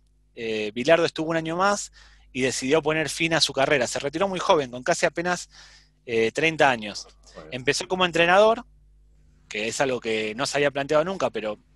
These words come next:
Speaker 1: se ve que le picó el gusanito. Estuvo de segundo entrenador de Subeldía durante un tiempo, en Huracán, después se, se lanzó solo, estuvo en Estudiantes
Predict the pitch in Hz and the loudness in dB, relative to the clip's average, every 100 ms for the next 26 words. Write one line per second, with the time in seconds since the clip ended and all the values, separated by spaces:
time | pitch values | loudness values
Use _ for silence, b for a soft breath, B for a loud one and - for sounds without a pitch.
0 | - - 123 127 127 120 120 151 143 135 | -20 -10 -6 -2 -2 -4 -4 0 0 -2
1 | 131 135 147 180 208 214 220 B B B | -6 -8 -6 -6 0 2 2 B B B
2 | B - 135 - 196 180 160 160 165 214 | B -4 0 4 8 8 6 4 2 0
3 | 202 190 170 160 156 143 151 160 170 180 | 2 6 8 8 4 0 0 4 6 6
4 | 165 151 147 - 147 151 170 185 151 143 | 2 2 2 2 0 0 4 4 4 0
5 | 147 160 196 202 185 220 - - 131 123 | -6 -6 -2 -2 -2 -8 -8 -10 -8 -2
6 | 143 147 190 220 175 120 147 139 143 127 | -2 4 4 2 -8 -6 -4 -2 0 2
7 | 120 113 113 - 120 117 120 147 185 175 | 2 0 -4 -6 -6 -4 -2 0 2 2
8 | 143 143 143 - 165 190 196 202 | 0 -4 -6 -2 0 2 0 -4